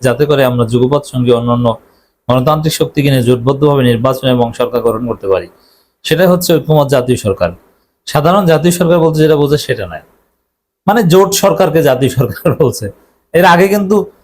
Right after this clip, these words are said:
সাধারণ জাতীয় সরকারই বোঝাতো যে জামাত সহ সবাই থাকবে। না, এখন সবাই না, এখন জামাতকে বিরোধী দল বানাতে চায়। কিন্তু মজার বিষয় হচ্ছে বিএনপি নিজেরাই বিরোধী দলে যাবে, কারণ বিএনপি নির্বাচনে জিততে পারবে না, নির্বাচনে জিতবে জামাত।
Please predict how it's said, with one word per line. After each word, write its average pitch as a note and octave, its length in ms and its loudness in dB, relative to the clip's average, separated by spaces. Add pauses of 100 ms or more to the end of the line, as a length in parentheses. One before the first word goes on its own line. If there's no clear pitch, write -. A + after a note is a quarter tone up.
(140)
সাধারণ E3+ 420 4
জাতীয় E3 260 4
সরকারই C#3+ 400 0
বোঝাতো A2 420 -2 (180)
যে D3 180 2
জামাত D#3+ 360 0
সহ F3+ 160 0
সবাই D3 380 0
থাকবে। F#2 340 -6 (760)
না, E3+ 180 6
এখন E3+ 260 2
সবাই C#3+ 340 0
না, A#2 100 -2
এখন C#3+ 200 0
জামাতকে D3 420 -2
বিরোধী C3+ 280 0
দল B2 140 2
বানাতে F#2 320 -6
চায়। F2 160 -6 (300)
কিন্তু D3+ 180 2
মজার D#3 280 2
বিষয় F3 240 2
হচ্ছে E3+ 140 0
বিএনপি D3 360 0
নিজেরাই C3+ 400 2
বিরোধী D#3+ 260 2
দলে A#2+ 200 0
যাবে, F#2 240 -8 (560)
কারণ D3 180 2
বিএনপি E3 320 2
নির্বাচনে D#3+ 480 2
জিততে D#3 280 0
পারবে A#2 260 -2
না, A2+ 60 -2
নির্বাচনে C3+ 520 -2
জিতবে C3 300 -2
জামাত। A2 320 -2